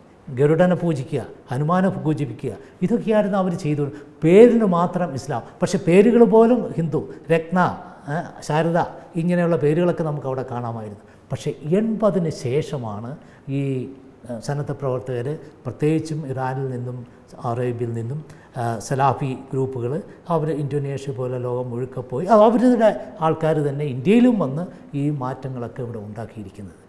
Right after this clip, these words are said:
അപ്പോൾ ഇതിനെ ചെറുക്കാൻ, ഇത് കണ്ടുപിടിക്കാനും ഇതിനെ ചെറുക്കാനുമുള്ള ഒരു പദ്ധതിയും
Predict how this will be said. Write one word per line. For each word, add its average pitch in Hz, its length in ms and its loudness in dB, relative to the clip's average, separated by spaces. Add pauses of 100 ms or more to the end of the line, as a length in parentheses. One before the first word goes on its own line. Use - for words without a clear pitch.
(340)
അപ്പോൾ 170 240 6 (320)
ഇതിനെ 240 240 8 (720)
ചെറുക്കാൻ, 156 440 4 (460)
ഇത് 147 160 0
കണ്ടുപിടിക്കാനും 160 720 2 (460)
ഇതിനെ 135 200 0 (120)
ചെറുക്കാനുമുള്ള 156 760 0 (220)
ഒരു 233 200 8
പദ്ധതിയും 151 440 6